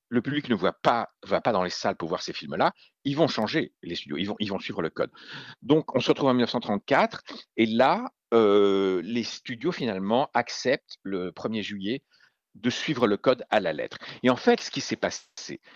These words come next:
c'est que Will Hayes, depuis le départ, il ne voulait pas qu'il y ait de censure. Il voulait que les studios s'autorégulent eux-mêmes.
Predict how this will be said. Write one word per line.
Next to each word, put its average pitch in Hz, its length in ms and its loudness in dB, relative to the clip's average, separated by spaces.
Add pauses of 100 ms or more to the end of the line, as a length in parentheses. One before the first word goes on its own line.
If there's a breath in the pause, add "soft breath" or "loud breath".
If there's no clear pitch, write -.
(120 loud breath)
c'est - 200 -2
que 143 100 4
Will 156 240 2
Hayes, 180 400 2
depuis 131 280 -8
le 123 40 -10
départ, 170 640 0 (380)
il 127 120 -2
ne 147 80 4
voulait 139 200 2
pas - 160 0
qu'il 123 140 -8
y 117 40 0
ait - 60 0
de 117 80 0
censure. - 640 -8
Il 110 100 -2
voulait 127 280 2
que - 80 -6
les 113 60 0
studios 117 280 -4
s'autorégulent 107 600 -2
eux-mêmes. 117 280 0